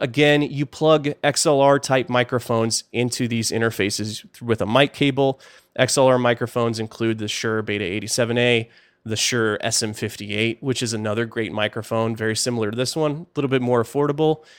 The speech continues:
These cost about a hundred dollars new. You can buy them used on eBay or Craigslist or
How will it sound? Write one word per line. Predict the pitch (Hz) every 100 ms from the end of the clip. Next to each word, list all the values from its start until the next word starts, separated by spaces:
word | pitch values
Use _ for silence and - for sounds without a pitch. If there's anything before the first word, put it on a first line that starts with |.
| _ -
These | 120 123 120 - - _
cost | - 120 -
about | 120 113
a | 110
hundred | 113 110
dollars | 107 110 107 101 -
new. | 110 107 110 107 _ _
You | 123
can | 120
buy | 120 117
them | 113 107
used | 117 117
on | 107 101
eBay | 117 117 110 107 107 110 107
or | 117 98 98 - _
Craigslist | 113 110 113 110 107 -
or | 113 113 107 110